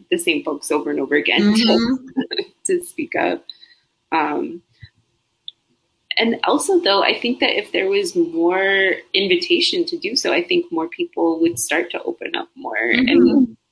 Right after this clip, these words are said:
Speaker 1: instead of just in Pride Month, you know?
Speaker 2: Right. And just letting it flow naturally. And when someone does tell you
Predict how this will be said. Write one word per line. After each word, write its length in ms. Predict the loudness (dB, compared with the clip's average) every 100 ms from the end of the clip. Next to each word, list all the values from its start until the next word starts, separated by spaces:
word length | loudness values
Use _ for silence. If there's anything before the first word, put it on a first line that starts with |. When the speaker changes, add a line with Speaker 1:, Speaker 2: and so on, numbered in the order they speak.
| _
Speaker 1:
instead 340 | 0 2 2 2
of 120 | 2
just 560 | 0 2 -2 -2 -6 0
in 180 | 0 0
Pride 260 | -2 -2
Month, 320 | -4 -6 -6 -8 -6
you 280 | -2 -2 -4
know? 180 | -6
Speaker 2:
Right. 500 | -2 0 2 -2 -4 _ _ -2
And 140 | 0 2
just 160 | 2
letting 300 | 4 4 4
it 100 | 2
flow 320 | 2 2 4
naturally. 840 | 4 4 2 2 0 2 0 -2 -10 _ _
And 440 | 2 4 4 4 0 _ _ _ -2
when 320 | 2 2 2
someone 480 | 0 0 2 2 4
does 340 | 4 2 -2
tell 200 | 0 2
you 520 | 2 2 2 0 -2